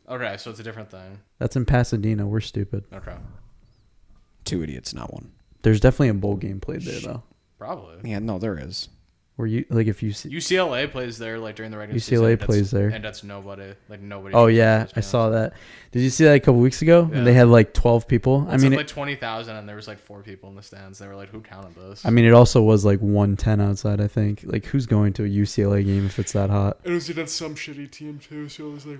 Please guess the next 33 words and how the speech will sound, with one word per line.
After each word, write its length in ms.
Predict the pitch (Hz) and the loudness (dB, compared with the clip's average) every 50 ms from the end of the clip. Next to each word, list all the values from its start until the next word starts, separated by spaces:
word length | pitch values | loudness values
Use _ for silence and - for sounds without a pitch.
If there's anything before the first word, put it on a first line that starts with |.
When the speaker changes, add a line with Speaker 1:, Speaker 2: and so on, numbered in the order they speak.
| 131 | -18
Speaker 1:
"Why?" 340 | 131 139 135 139 139 143 143 139 127 _ _ _ _ _ _ _ _ _ - - - - - - | -18 -18 -16 -16 -16 -16 -16 -18 -20 _ _ _ _ _ _ _ _ _ -20 -20 -18 -18 -12 -2
Speaker 2:
All 80 | - 120 | 0 2
right, 140 | 127 131 117 | 2 2 2
gentlemen. 320 | 104 107 104 107 107 110 | 2 0 0 2 0 0
Speaker 3:
Shitty 300 | 110 110 - 135 123 113 | 0 0 -2 -4 -4 -6
team 160 | - 110 110 | -6 -8 -8
playing 180 | 104 104 104 101 | -8 -10 -12 -12
shitty 240 | 95 - - 110 107 | -12 -10 -10 -10 -10
team. 220 | - 113 120 139 143 - - - - - - | -10 -10 -12 -12 -14 -18 -20 -20 -18 -10 -6
Speaker 2:
Are 60 | 113 | -2
we, 260 | 110 110 110 101 104 - _ - | 0 0 0 -2 -4 -10 _ -8
are 60 | - | -6
we 120 | 107 107 104 | -4 -4 -4
good? 320 | 101 - 107 104 113 123 | -2 -2 0 0 0 0
Are 80 | 131 117 | 0 -2
we 80 | 107 | -2
decent? 500 | 101 95 98 104 104 - - 139 143 127 | -4 -4 -4 -4 -4 -2 -2 -2 -2 -2
Speaker 1:
I'm 120 | 123 123 120 | -6 -10 -10
going 160 | 123 113 107 | -10 -10 -10
three 160 | - 104 101 | -12 -14 -14
and 80 | 101 101 | -14 -14
oh 80 | 101 101 | -14 -14
this 160 | 104 98 - | -16 -16 -16
week. 300 | 107 107 107 107 104 - - | -14 -14 -14 -14 -16 -18 -14
I'm 200 | - 117 117 110 | -12 -10 -10 -8
going, 260 | 110 123 120 120 117 | -8 -8 -8 -8 -8
like, 180 | 113 110 101 - | -10 -12 -12 -14
fourteen 460 | - - 117 113 110 - 113 107 107 | -18 -16 -16 -16 -14 -14 -14 -10 -10
to 80 | - | -10
two 80 | - 113 | -10 -10
against 240 | 107 104 101 - - | -12 -14 -16 -18 -18
the 60 | 98 | -20
spread. 400 | - - - 110 107 107 107 107 | -20 -18 -14 -14 -12 -12 -12 -14